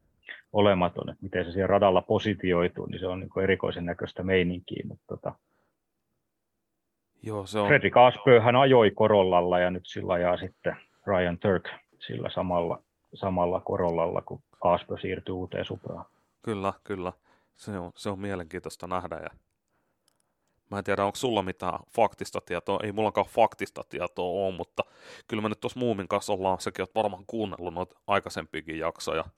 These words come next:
Speaker 2: Sulla on ehkä aikaa podcastia, tietysti ollut haasteellisia niiden pisimpien jaksojen kanssa, mutta ennen, ennen kuin vastaat niitä kysymy-, kysymyksiä tai oma ajatukseni tuon, niin Muumin kanssa sitä spekuloitiin, niin kyllä meillä on nyt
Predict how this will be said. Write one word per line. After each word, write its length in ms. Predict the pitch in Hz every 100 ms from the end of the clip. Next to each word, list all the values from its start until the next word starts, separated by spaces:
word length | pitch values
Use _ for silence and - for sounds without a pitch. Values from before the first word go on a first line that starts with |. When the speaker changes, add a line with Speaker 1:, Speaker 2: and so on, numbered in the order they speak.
| _
Speaker 2:
Sulla 200 | 104 104
on 100 | 110
ehkä 200 | - 117
aikaa 380 | 117 110 104
podcastia, 640 | 104 123 117 - 82 - 82
tietysti 360 | 104 98 -
ollut 180 | 104 95
haasteellisia 580 | 110 98 - 87 90 101
niiden 240 | 92 113 -
pisimpien 500 | 120 107 95 73 71
jaksojen 380 | 78 - - 64
kanssa, 340 | 73 71 -
mutta 300 | 65 - - - _ _ - - - - -
ennen, 240 | 107 98 -
ennen 240 | 110 107
kuin 140 | 101
vastaat 400 | 110 120 - 101
niitä 140 | 101 -
kysymy-, 380 | 120 113 107 95 _ -
kysymyksiä 520 | - 175 156 117 - 104
tai 140 | 113
oma 280 | 123 131 101
ajatukseni 500 | 92 87 90 - 95
tuon, 200 | - 101
niin 100 | 92 - _ _ _ _ -
Muumin 240 | 127 110
kanssa 240 | 98 -
sitä 120 | 113 127
spekuloitiin, 640 | - 117 - 101 95 104
niin 100 | 98
kyllä 140 | 113 113
meillä 220 | 120 110
on 100 | 107
nyt 140 | 113